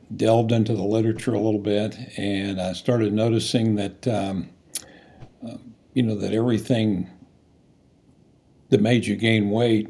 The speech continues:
kinda ran your insulin levels up. And I started charting out what insulin did. I broke out my old biochemistry textbook and charted out all the insulin pathways.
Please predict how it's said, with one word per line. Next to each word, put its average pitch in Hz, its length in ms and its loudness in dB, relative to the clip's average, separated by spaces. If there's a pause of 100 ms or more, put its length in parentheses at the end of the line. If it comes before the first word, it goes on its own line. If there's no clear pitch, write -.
(300)
kinda 107 240 2
ran 110 280 0
your 107 140 2
insulin 120 380 0
levels 92 420 -4
up. - 300 -8 (480)
And - 180 -2
I 104 80 -2
started 110 440 2
charting 120 460 2
out 110 300 0
what 107 140 -2
insulin 120 580 2
did. 101 440 2
I 104 100 -8
broke 113 460 -2
out 107 160 -2
my 101 120 -2
old 113 240 2
biochemistry 110 720 0
textbook 104 520 -6
and 98 100 -6
charted 110 360 0
out 92 140 -6
all 117 260 4
the 113 200 -2
insulin 123 480 0
pathways. 101 800 -2